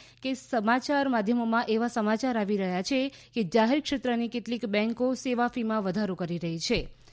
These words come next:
મંત્રાલયના જણાવ્યા અનુસાર, Bank of બરોડાએ આ મહિનાથી પ્રતિ માસ નિઃશુલ્ક રોકડ રકમનો ઉપાડ તથા જમા કરવા અંગે કેટલાક ફેરફાર કર્યા છે,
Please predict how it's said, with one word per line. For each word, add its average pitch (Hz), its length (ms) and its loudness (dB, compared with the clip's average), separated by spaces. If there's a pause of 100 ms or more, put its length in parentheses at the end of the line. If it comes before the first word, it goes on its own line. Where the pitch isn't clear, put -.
(300)
મંત્રાલયના 302 480 4
જણાવ્યા 262 360 0
અનુસાર, 247 380 0
Bank 214 260 0
of 269 100 0
બરોડાએ 226 480 0
આ 220 220 2
મહિનાથી 247 420 0
પ્રતિ 226 280 -2
માસ 226 300 -2
નિઃશુલ્ક 240 560 0
રોકડ 226 340 0
રકમનો 220 440 -2
ઉપાડ 214 380 4 (360)
તથા 254 200 4
જમા 220 340 2
કરવા 226 360 0
અંગે 214 200 -2
કેટલાક 220 380 -4
ફેરફાર 208 480 0
કર્યા 175 280 -6
છે, 294 340 -2